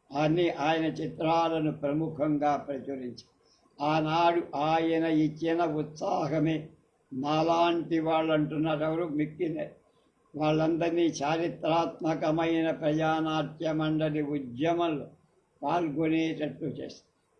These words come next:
పేరుకు కోగంటి గోపాలకృష్ణ అయినా అందరూ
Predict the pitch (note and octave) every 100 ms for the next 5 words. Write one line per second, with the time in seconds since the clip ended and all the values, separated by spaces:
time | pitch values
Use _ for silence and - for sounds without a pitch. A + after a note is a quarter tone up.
0 | _ D3 E3+ F3 D3 D3 - D3+ D#3+ E3
1 | D3+ D#3+ C3 D3+ D#3 D#3 D#3+ D#3 D#3+ D#3
2 | D3+ - E3+ D#3 D3 E3 E3+ E3+ - _
3 | _ _ _ C#3+ E3+ E3+ F3